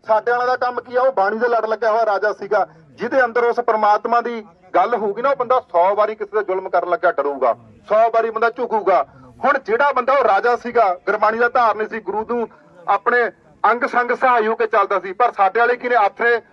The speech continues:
ਡੇਢ ਬੋਤਲ ਚਾੜ ਲਈ, ਕਿਸੇ ਨੇ ਬੋਤਲ ਚਾੜ ਲਈ ਦਾਰੂ ਦੀ, ਉਹ ਕਿਸੇ ਨੂੰ, ਉਹਨੂੰ ਫੋਨ ਲਾਤਾ, "ਓਏ ਕਰਦੇ ਪਰਚਾ ਉਹਦੇ ਤੇ ਕਰਦੇ, ਉਹ ਮੇਰੇ ਖਿਲਾਫ ਬੋਲਦਾ, ਉਹਦੇ ਤੇ ਪਰਚਾ ਕਰਦੇ।" ਚੱਕ ਦੇ ਪਰਚਾ, ਸਿਰ ਦੇ ਅੰਦਰ, ਭੈਣਾਂ ਨੂੰ ਸਿਰ ਦੇ ਅੰਦਰ, ਉਹਨੂੰ ਸਿਰ ਦੇ ਅੰਦਰ। ਸਾਡੇ ਵਾਲੇ ਆਹ ਕੰਮ ਕਰਦੇ ਨੇ ਲਾ ਕੇ।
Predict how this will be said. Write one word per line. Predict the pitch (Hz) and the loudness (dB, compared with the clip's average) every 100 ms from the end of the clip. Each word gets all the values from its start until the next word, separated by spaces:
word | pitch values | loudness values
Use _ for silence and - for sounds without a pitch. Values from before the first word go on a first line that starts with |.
| _ | _
ਡੇਢ | 190 220 269 | 2 2 4
ਬੋਤਲ | 262 254 | 2 2
ਚਾੜ | 247 240 254 | 2 2 2
ਲਈ, | 254 | -2
ਕਿਸੇ | 240 | -2
ਨੇ | 233 | -2
ਬੋਤਲ | 214 185 202 226 | 0 0 2 0
ਚਾੜ | 226 240 262 | 2 0 0
ਲਈ | 254 | -2
ਦਾਰੂ | 226 220 | -2 -2
ਦੀ, | 220 208 - _ - | -4 -10 -12 _ -6
ਉਹ | |
ਕਿਸੇ | - 240 | -2 -2
ਨੂੰ, | 240 | 0
ਉਹਨੂੰ | 220 247 302 | 0 2 0
ਫੋਨ | 185 247 | 0 2
ਲਾਤਾ, | 247 262 | 2 4
"ਓਏ | 285 339 339 | 4 4 2
ਕਰਦੇ | 294 285 269 294 | 2 0 0 0
ਪਰਚਾ | 294 285 285 | 0 0 2
ਉਹਦੇ | 285 | 2
ਤੇ | 311 302 | 2 0
ਕਰਦੇ, | 269 254 247 | 0 2 0
ਉਹ | 208 - | 0 0
ਮੇਰੇ | 277 269 | 2 2
ਖਿਲਾਫ | 254 226 226 | 4 2 2
ਬੋਲਦਾ, | 226 220 214 | 0 0 0
ਉਹਦੇ | 220 | 2
ਤੇ | 269 | 2
ਪਰਚਾ | 247 - 220 | 0 0 0
ਕਰਦੇ।" | 202 190 | 0 0
ਚੱਕ | - 285 - | 0 0 2
ਦੇ | 294 | 0
ਪਰਚਾ, | 294 277 - 269 240 - _ _ _ _ - | 2 0 0 0 0 -2 _ _ _ _ 0
ਸਿਰ | 277 | 0
ਦੇ | 294 320 | 2 2
ਅੰਦਰ, | 285 269 269 254 - 247 _ - | 2 2 2 2 -2 -8 _ 0
ਭੈਣਾਂ | 294 247 247 | 2 2 2
ਨੂੰ | 277 | 0
ਸਿਰ | 269 285 | -2 0
ਦੇ | 302 | 0
ਅੰਦਰ, | 277 277 262 208 _ - | 2 2 2 0 _ 0
ਉਹਨੂੰ | 277 339 | 2 2
ਸਿਰ | - 269 | -2 -4
ਦੇ | 285 | -2
ਅੰਦਰ। | 269 247 | -2 -2
ਸਾਡੇ | - 202 | -2 -2
ਵਾਲੇ | 196 175 | 0 2
ਆਹ | 170 | 2
ਕੰਮ | 180 160 | 0 -4
ਕਰਦੇ | 156 147 139 | -4 -4 -6
ਨੇ | |
ਲਾ | 135 127 | -6 -6
ਕੇ। | - | -8